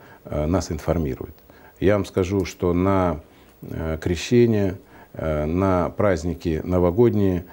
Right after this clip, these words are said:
отдельные, значит, дни транспорт работал и до трех часов ночи. То есть заранее нам говорят,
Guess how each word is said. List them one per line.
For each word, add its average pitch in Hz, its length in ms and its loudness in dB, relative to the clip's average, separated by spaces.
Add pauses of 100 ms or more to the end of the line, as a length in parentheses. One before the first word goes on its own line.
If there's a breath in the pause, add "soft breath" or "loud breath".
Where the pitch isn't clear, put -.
(220 loud breath)
отдельные, 92 840 2
значит, 82 380 -4
дни 110 340 4
транспорт - 560 -4
работал 90 460 2
и 85 40 2
до 90 120 2
трех 85 220 -2
часов 78 200 -6
ночи. - 260 -8 (420 loud breath)
То 104 100 2
есть 90 120 4
заранее 95 480 2
нам 90 240 0
говорят, 143 480 4